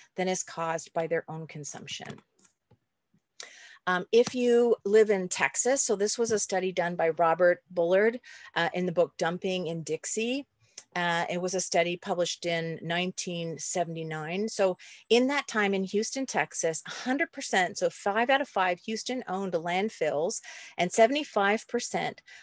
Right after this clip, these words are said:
of city-owned incinerators were in Black neighborhoods. So, um, s-, so again, we're seeing the siting of environmental waste,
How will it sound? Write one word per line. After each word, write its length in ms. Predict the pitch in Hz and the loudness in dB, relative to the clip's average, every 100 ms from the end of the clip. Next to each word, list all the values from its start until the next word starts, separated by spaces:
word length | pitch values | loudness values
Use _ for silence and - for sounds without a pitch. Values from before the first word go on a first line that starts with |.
| - | -6
of 140 | 165 | -2
city-owned 800 | - - 214 233 226 190 196 190 - | 0 4 4 4 -2 -4 -2 -4 -6
incinerators 1040 | 160 - - 262 220 185 - 139 - - 156 | -8 -6 -4 -2 -2 -2 -2 -4 -4 -8 -8
were 220 | 180 180 | -6 -4
in 220 | - 165 | -4 -8
Black 520 | 165 175 175 190 - - _ | -6 -2 0 0 -4 -20 _
neighborhoods. 840 | 180 170 - - - - - - - _ _ _ _ _ _ _ _ - - - - - | -8 -6 -8 -10 -12 -8 -8 -8 -12 _ _ _ _ _ _ _ _ -12 -12 -16 -20 -8
So, 560 | - - 180 175 175 - _ | -2 4 6 8 6 4 _
um, 460 | 165 160 156 156 - - | -2 0 -2 -4 -8 -6
s-, 160 | - - | -6 -4
so 340 | - - 185 - | -2 4 2 4
again, 440 | 180 180 233 220 | -2 4 4 6
we're 100 | 185 | 2
seeing 340 | 175 - 214 190 | -2 2 2 2
the 160 | 170 | 0
siting 720 | 170 - - 190 214 320 359 370 - - - 180 | -2 -2 0 0 2 2 0 -2 -8 -20 -4 0
of 160 | 180 | 0
environmental 1300 | 185 165 156 170 196 226 202 196 214 - 190 185 180 - - _ | 0 -4 0 2 4 4 4 2 0 2 4 6 4 -2 -18 _
waste, 920 | 151 151 180 233 - - - - | -4 6 6 6 2 -2 0 0